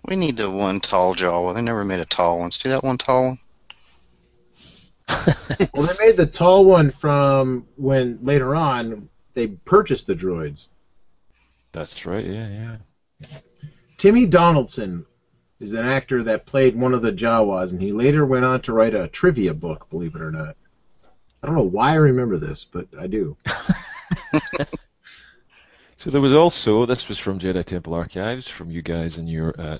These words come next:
Speaker 2: store. There was, uh, I'd never actually seen this before, a radio-controlled Jawa Sandcrawler. I remember the box, but I didn't realize it was a radio-controlled one, so yeah.
Speaker 3: I have that.
Speaker 2: There you go.
Speaker 3: And that's the mold that they used for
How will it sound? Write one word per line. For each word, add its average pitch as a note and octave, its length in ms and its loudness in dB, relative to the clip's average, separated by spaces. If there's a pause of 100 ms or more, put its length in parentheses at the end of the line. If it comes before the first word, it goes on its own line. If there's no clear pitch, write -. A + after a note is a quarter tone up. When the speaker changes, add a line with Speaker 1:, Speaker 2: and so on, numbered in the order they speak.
Speaker 2:
store. C#3 680 2 (680)
There F2 100 -4
was, F2 480 0
uh, E2+ 220 2
I'd - 120 -8
never B3+ 180 2
actually D#3+ 280 0
seen F#3 240 -4
this A#2+ 140 0
before, - 420 -4
a F2 60 -4
radio-controlled A#2+ 1200 2
Jawa E2+ 380 -4
Sandcrawler. D#2+ 720 -6 (260)
I - 80 -10
remember A3 240 4
the C#3+ 100 2
box, D#3+ 320 2
but - 120 -2
I A#2+ 60 6
didn't A#2+ 200 0
realize G2 300 4
it F2+ 60 -2
was F2 80 -2
a E2+ 40 -2
radio-controlled F2+ 640 -4
one, D2+ 180 -12
so G2 220 -14
yeah. A#2+ 180 -12 (340)
Speaker 3:
I F#3+ 140 -8
have E3 300 -2
that. E2+ 260 -8 (600)
Speaker 2:
There D2+ 120 -16
you D2+ 120 -12
go. B2 360 -4 (320)
Speaker 3:
And C3 140 0
that's D#3+ 240 2
the E3 80 4
mold D3+ 340 6
that C3+ 220 4
they C3+ 160 6
used C3+ 500 2
for A#2 380 0